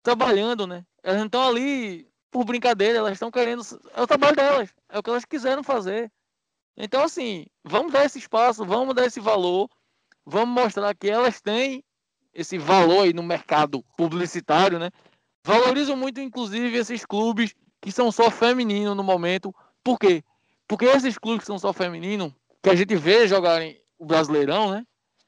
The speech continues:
E jogar bem, inclusive, não é só jogar, é jogar bem. A gente vê que eles estão crescendo, eu dou valor a eles por isso.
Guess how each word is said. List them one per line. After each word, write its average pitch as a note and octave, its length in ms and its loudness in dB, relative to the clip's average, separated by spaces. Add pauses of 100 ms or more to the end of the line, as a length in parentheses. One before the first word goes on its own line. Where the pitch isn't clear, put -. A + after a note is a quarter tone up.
(120)
E F#3+ 360 -4
jogar F3 480 2
bem, F3+ 640 -4
inclusive, D3+ 600 -6
não D#3 120 -8
é F3+ 120 0
só F3+ 180 2
jogar, D3+ 480 -2
é C#3+ 60 -4
jogar D3 260 -2
bem. D3+ 380 -4 (440)
A F#3 100 0
gente G#3+ 140 -2
vê A3 140 2
que A3+ 80 -2
eles A#3 80 0
estão G#3+ 140 -2
crescendo, G#3 500 -2 (420)
eu G#3+ 80 -4
dou A#3 140 4
valor A#3 300 2
a A3+ 60 0
eles A3 160 -2
por G#3+ 180 -8
isso. E3+ 260 -6